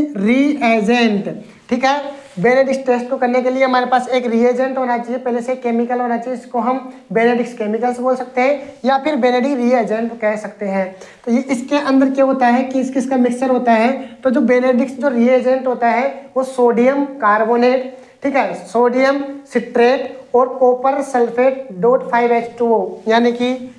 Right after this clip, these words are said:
सोडियम कार्बोनेट प्लस अपना सोडियम सिट्रेट और कॉपर सल्फेट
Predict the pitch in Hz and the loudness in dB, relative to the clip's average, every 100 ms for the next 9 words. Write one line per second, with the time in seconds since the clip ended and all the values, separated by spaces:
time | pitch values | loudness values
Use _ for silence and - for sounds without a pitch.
0 | - - - 226 233 226 233 233 254 254 | -20 -14 -2 2 4 4 4 2 0 -2
1 | - - - _ - _ 226 220 226 240 | -10 -16 -20 _ -20 _ 0 2 2 4
2 | 233 240 247 - - - - - 226 233 | 4 4 2 -2 -12 -18 -10 -2 0 0
3 | - 262 - - - - 226 208 226 240 | 0 -2 -4 -12 -20 -10 -8 -4 0 0
4 | 254 247 - - _ - - 226 226 220 | 0 -6 -14 -20 _ -20 -2 2 2 2
5 | 226 226 262 - - - - - _ _ | 2 0 0 -6 -12 -18 -20 -20 _ _
6 | _ _ - - - - _ _ _ _ | _ _ -20 -20 -20 -20 _ _ _ _
7 | _ _ _ - - - - - 247 247 | _ _ _ -20 -20 -20 -20 -8 -6 -6
8 | - 233 233 247 277 294 - - - - | -2 0 0 0 -2 -8 -12 -16 -20 -20
9 | _ _ - _ _ _ _ - 233 254 | _ _ -20 _ _ _ _ -2 2 2
10 | 269 269 - - - _ 240 240 220 247 | 2 -4 -10 -18 -20 _ 0 2 0 0
11 | 254 269 - - - - 226 226 226 226 | 0 -2 -6 -16 -10 -4 -2 -2 0 2
12 | 247 254 | 2 0